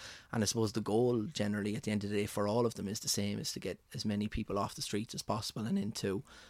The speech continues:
permanent accommodation. Um, I suppose the, the, the figures they do,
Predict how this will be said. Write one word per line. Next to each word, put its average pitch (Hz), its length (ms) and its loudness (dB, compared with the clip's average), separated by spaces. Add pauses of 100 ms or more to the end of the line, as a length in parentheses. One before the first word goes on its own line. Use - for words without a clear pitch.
(120)
permanent 101 500 2
accommodation. 107 680 0 (380)
Um, 104 480 0 (280)
I - 60 -6
suppose - 240 -4
the, 107 360 -2
the, 104 260 0
the 107 140 -6
figures 107 400 0
they - 120 -4
do, 101 280 -2